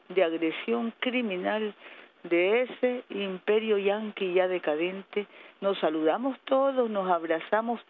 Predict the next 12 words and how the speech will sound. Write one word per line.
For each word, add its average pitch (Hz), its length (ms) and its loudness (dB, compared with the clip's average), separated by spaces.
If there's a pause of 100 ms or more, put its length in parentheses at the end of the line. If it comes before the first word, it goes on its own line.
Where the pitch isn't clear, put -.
(120)
todos 285 420 2 (560)
y 220 260 -2 (240)
felicitamos 220 920 0 (800)
a 160 120 0
los 165 200 -2
hermanos 202 560 -2
y 185 160 2
hermanas 175 480 -2
electos 202 680 -2 (340)
para 170 300 0 (220)
continuar 185 800 0 (100)
sirviendo 233 720 0